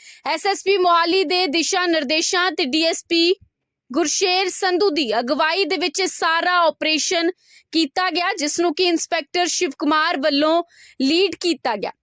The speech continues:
ਮੌਕੇ ਤੇ ਡੀ ਐਸ ਪੀ ਵੱਲੋਂ ਚਲਾਏ, ਅ, ਜਾ ਰਹੇ ਇਸ ਆਪਰੇਸ਼ਨ ਦੇ ਵਿੱਚ ਇੱਕ, ਅ, ਬਦਮਾਸ਼, ਜਿਸ ਦਾ ਨਾਮ ਬਨਵਾਰੀ ਹੈ, ਉਹ ਗੰਭੀਰ ਰੂਪ ਦੇ ਵਿੱਚ ਜ਼ਖਮੀ ਹੋਇਆ ਹੈ। ਮੌਕੇ ਤੋਂ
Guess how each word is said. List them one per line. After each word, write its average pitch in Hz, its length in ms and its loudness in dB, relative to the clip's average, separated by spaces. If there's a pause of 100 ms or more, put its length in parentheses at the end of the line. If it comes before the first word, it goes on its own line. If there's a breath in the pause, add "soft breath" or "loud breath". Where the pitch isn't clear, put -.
ਮੌਕੇ 339 320 2
ਤੇ 311 120 -2
ਡੀ 320 140 0
ਐਸ 381 200 -2
ਪੀ 392 100 2
ਵੱਲੋਂ 359 540 2 (100)
ਚਲਾਏ, 320 500 0
ਅ, - 520 -6
ਜਾ 320 300 0
ਰਹੇ 359 460 -2 (400)
ਇਸ 359 320 -2 (140)
ਆਪਰੇਸ਼ਨ 330 800 0
ਦੇ 330 80 0
ਵਿੱਚ 226 260 -4
ਇੱਕ, 359 600 -2 (580)
ਅ, - 60 0
ਬਦਮਾਸ਼, 302 880 0 (220)
ਜਿਸ 285 180 -2
ਦਾ 339 160 -2
ਨਾਮ 311 380 -2 (180)
ਬਨਵਾਰੀ 294 640 0
ਹੈ, 339 180 0
ਉਹ 320 100 2
ਗੰਭੀਰ 302 360 0
ਰੂਪ 349 160 2
ਦੇ 330 120 -2
ਵਿੱਚ 339 360 -2 (380 loud breath)
ਜ਼ਖਮੀ 320 460 0
ਹੋਇਆ 349 300 0
ਹੈ। 392 160 0
ਮੌਕੇ 370 560 0
ਤੋਂ 359 500 2